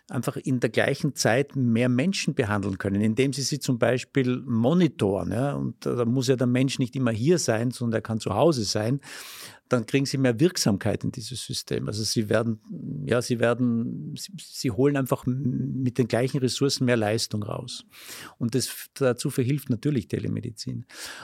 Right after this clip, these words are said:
Und was wir auch tun, wir kooperieren. Also wir wissen, dass man alleine in diesem System, ähm, ist man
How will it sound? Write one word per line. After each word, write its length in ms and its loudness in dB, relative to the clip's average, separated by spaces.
Und 260 2
was 160 2
wir 160 2
auch 200 2
tun, 220 0
wir 100 0
kooperieren. 840 -2
Also 240 0
wir 200 2
wissen, 800 -2
dass 360 0
man 220 0
alleine 640 2
in 140 -2
diesem 240 -2
System, 1120 0
ähm, 600 -2
ist 200 -2
man 280 4